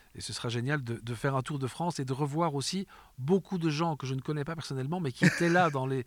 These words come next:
Speaker 1: dans, dans les concerts qu'on a fait pendant
Speaker 2: Qui vous
Speaker 1: dix ans.
Speaker 2: suivent.
Speaker 1: Voilà. <laughs>
Speaker 2: Et dernier petit truc, allez, est-ce qu'on est bien d'accord pour faire le,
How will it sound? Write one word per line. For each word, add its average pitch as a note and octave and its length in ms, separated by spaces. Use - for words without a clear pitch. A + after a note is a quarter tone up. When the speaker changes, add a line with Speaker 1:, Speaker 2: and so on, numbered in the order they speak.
Speaker 1:
dans, C3 180
dans A#2+ 200
les A#2 80
concerts C3 360
qu'on C3 120
a A#2 60
fait C#3 120
pendant A#2+ 140
Speaker 2:
Qui B2 60
vous B2+ 60
Speaker 1:
dix A2+ 120
ans. B2+ 40
Speaker 2:
suivent. A2+ 300
Speaker 1:
Voilà. B2 420
<laughs> - 240
Speaker 2:
Et A2+ 120
dernier C#3+ 280
petit D3+ 180
truc, F3 340
allez, C3+ 340
est-ce B2+ 180
qu'on C#3 120
est C#3 60
bien D3+ 140
d'accord C3+ 360
pour B2+ 180
faire D3 180
le, B2 360